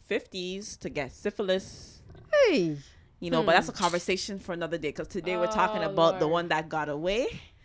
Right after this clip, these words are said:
Speaker 2: Yes, the one that got away is opening, uh, there, there, there's a saying that they say, like, "As-, asɛm bi safwa,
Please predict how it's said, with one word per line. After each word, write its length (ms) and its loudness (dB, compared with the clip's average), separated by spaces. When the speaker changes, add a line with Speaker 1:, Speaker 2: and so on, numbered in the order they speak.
Speaker 2:
Yes, 280 2
the 120 4
one 160 6
that 120 8
got 160 6
away 200 6
is 180 4
opening, 720 2
uh, 380 -6
there, 220 -2
there, 200 0
there's 200 -2
a 80 0
saying 420 0
that 160 -2
they 140 -2
say, 240 -2
like, 260 -4
"As-, 280 -8
asɛm 400 0
bi 80 -4
safwa, 640 -6